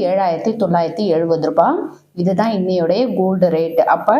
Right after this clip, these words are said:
இன்னைக்கு கொண்டுட்டு போய் ஒரு அஞ்சாயிரம் ரூபாய் கட்டுறோம் அப்படின்னா இந்த அஞ்சாயிரத்துக்கு நமக்கு வந்து அறுநூத்தி இருபத்தி ஏழு மில்லிகிராம் வந்து கிடைக்கும். So நம்ம வந்து, அஹ், அந்த தங்கத்துல வர வைக்கக்கூடிய நகை சீட்டு போட்டிருந்தோம்னாக்க ஐயாயிரத்துக்கு இன்னைக்கு கொண்டு போய் கட்டினா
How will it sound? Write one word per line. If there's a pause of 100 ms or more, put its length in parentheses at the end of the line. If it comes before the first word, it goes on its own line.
இன்னைக்கு
கொண்டுட்டு
போய்
ஒரு
அஞ்சாயிரம்
ரூபாய்
கட்டுறோம்
அப்படின்னா (160)
இந்த
அஞ்சாயிரத்துக்கு (580)
நமக்கு
வந்து (120)
அறுநூத்தி
இருபத்தி
ஏழு
மில்லிகிராம்
வந்து
கிடைக்கும்.
So
நம்ம
வந்து, (260)
அஹ்,
அந்த
தங்கத்துல
வர
வைக்கக்கூடிய
நகை
சீட்டு
போட்டிருந்தோம்னாக்க (600)
ஐயாயிரத்துக்கு
இன்னைக்கு
கொண்டு
போய்
கட்டினா